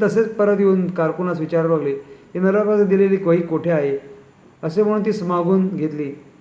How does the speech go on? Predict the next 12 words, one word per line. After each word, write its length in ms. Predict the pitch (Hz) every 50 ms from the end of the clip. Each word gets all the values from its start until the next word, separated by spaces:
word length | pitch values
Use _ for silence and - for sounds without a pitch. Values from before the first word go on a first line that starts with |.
| _ - _ - -
सर्व 240 | 190 202 214 226
चाळून 360 | 220 - 196 175 180 190 196 190
पाहिले, 260 | 196 190 196 190 185
परंतु 340 | 185 185 185 190 190 208 202
तिच्यावर 300 | - 180 165 180 185 180
एकही 540 | 170 160 156 - - - 170 165 160 196
कानडी 440 | 220 214 185 180 180 180 170 170 175
अक्षर 380 | 165 156 170 - 170 165 165 165
त्या 200 | 165 165 165 156
दृष्टीस 320 | 151 147 139 - - 156
पडले 220 | - - 143 139 135
नाही. 140 | 135 120